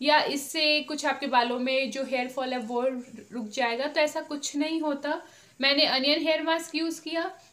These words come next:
तो जब आप किसी हेयर मास्क को स्कैल्प में यूज़ ही नहीं कर रहे हो, तो कैसे आपकी हेयर फॉल को रोकेगा? Similarly, मुझे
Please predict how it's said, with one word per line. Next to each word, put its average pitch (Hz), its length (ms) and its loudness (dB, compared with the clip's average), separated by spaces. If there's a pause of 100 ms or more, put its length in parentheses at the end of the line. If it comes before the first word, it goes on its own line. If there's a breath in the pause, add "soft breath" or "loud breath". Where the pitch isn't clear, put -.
तो 277 60 -6
जब 320 220 0
आप 370 200 2
किसी 330 280 -2
हेयर 320 200 4
मास्क 285 340 -2
को 330 140 -4
स्कैल्प 269 480 -2
में 330 140 2
यूज़ 294 340 -2
ही 381 80 2
नहीं 302 260 2
कर 262 160 -2
रहे 240 100 -4
हो, 254 60 -2
तो 302 200 -6
कैसे 285 320 -4
आपकी 330 520 0
हेयर 277 220 2
फॉल 269 260 -2
को 277 120 -4
रोकेगा? 185 540 -6 (320 loud breath)
Similarly, 330 600 2 (640)
मुझे 311 640 0